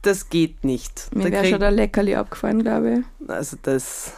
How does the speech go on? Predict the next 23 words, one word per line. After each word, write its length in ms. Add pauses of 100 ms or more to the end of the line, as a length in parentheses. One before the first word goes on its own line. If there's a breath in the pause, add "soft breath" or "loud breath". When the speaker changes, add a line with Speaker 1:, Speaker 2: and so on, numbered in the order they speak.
(680 loud breath)
Speaker 1:
also 240
das 340
glaube 300
ich 180
einfach 240
nicht, 140
das 100
kann 160
ich 160
nicht 240
glauben. 340 (120)
Da 100
mu-, 120
Speaker 2:
Das 80
Speaker 1:
das 100
Speaker 2:
ist 60
Speaker 1:
muss 120
Speaker 2:
so 80
Speaker 1:
ich 80
noch 140
mal 80
Speaker 2:
crazy. 140
Speaker 1:
nachgoogeln. 600